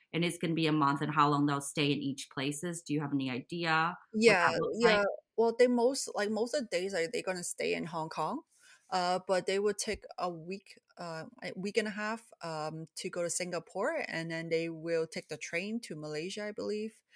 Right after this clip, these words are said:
Speaker 2: Uh, so I think that was, that's their artillery. Yeah.
Speaker 1: And, and in terms of preparing your daughter, what have you been kinda, what have you said to her, and what's her feedback on it?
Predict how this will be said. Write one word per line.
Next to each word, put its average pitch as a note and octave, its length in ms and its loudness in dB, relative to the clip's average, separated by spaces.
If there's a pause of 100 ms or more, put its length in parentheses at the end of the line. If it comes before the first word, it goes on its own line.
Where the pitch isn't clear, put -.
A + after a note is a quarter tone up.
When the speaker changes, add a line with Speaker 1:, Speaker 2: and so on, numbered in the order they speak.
(240)
Speaker 2:
Uh, E3 360 -8
so D#3+ 300 -4 (220)
I E3 60 -14 (100)
think E3 180 -14
that D#3 260 -4
was, D#3+ 220 -8
that's D#3 220 -12
their D#3 140 -6
artillery. D3 680 -8
Yeah. D3+ 220 -8 (760)
Speaker 1:
And, D#3 300 2 (340)
and F#3 300 0 (200)
in F#3 120 2
terms G3 340 0
of E3+ 180 -2
preparing E3 760 4
your C#3+ 140 2
daughter, E3+ 600 6
what D3+ 280 2
have C#3+ 280 -2
you D3+ 260 4
been C3+ 400 0 (160)
kinda, C3+ 360 2 (580)
what F3 260 2
have E3 180 4
you E3+ 200 2
said C#3+ 320 4
to D3+ 160 2
her, E3 260 6
and D3 240 4
what's D#3+ 220 0
her F3 200 0
feedback D3 580 2
on A#2 240 0
it? G2+ 220 -4